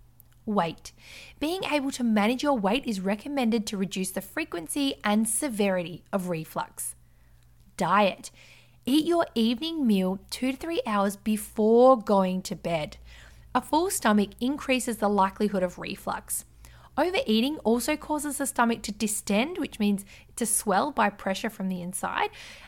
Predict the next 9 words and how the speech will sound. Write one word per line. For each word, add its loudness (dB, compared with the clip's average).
and 2
it -2
can -2
increase 0
or 4
exacerbate 0
those -2
reflux -6
symptoms. -8